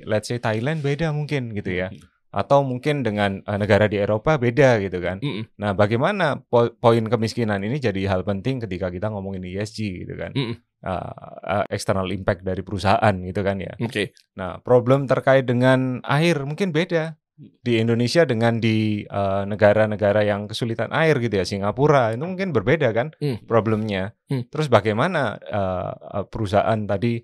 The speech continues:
Speaker 1: support seperti itu. Nah, terkait dengan sosial nih, tadi kan ngobrolinnya sosial gitu kan.
Speaker 2: Mm-mm.
Speaker 1: Eh, kita punya karakteristik sendiri sebagai bangsa kan.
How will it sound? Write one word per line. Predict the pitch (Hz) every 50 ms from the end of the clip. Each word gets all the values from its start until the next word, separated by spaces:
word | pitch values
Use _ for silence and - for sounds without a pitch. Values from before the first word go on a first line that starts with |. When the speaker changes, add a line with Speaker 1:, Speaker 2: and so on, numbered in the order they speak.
| _ _ _ _
Speaker 1:
support | _ - 110 98 - 117 104 - -
seperti | - 98 104 95 - 104 104 98
itu. | - 101 95
Nah, | 95 104 101 92 90
terkait | 87 - 120 113 - 135 127
dengan | 113 113 107 101
sosial | 95 107 92 85 107 110 107 101
nih, | 92 87
tadi | 87 95 90 101
kan | 98 104
ngobrolinnya | 107 104 101 92 98 98 95 95 101 107
sosial | 101 104 90 82 - 107 95 95 90
gitu | 85 - 104 92 90
kan. | - 123
Speaker 2:
Mm-mm. | 139 117 110 113 - - _ _ _ _ -
Speaker 1:
Eh, | - 101 101 101
kita | - 160 - 220
punya | 202 190 190 180
karakteristik | 170 175 170 170 160 - 170 160 156 - - 160
sendiri | - - 160 151 196 214
sebagai | 202 170 160 156 156 151
bangsa | 156 170 175 160 156 147 135
kan. | 151 160